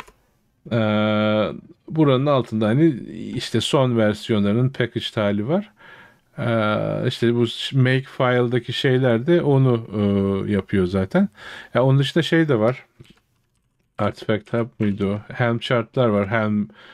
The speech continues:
üzerinden kurmak isterseniz ki Helm, Helm'le kurmak daha rahat aslında. Art-, Artifact Art-, Artifact Hub Helm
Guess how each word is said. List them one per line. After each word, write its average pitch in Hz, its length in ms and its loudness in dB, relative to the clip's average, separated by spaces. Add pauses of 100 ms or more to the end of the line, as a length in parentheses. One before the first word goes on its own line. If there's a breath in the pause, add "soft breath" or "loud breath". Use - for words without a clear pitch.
(140)
üzerinden 101 520 2
kurmak 98 340 -2
isterseniz 107 680 -2
ki 123 80 0
Helm, 123 400 -2
Helm'le 143 340 0
kurmak 147 320 0
daha 139 180 4
rahat 104 260 0
aslında. 98 520 -6 (600 loud breath)
Art-, 101 460 -4
Artifact 107 640 -6 (2500)
Art-, - 520 -6
Artifact 95 1600 -2
Hub 87 140 -4 (680)
Helm 85 200 -4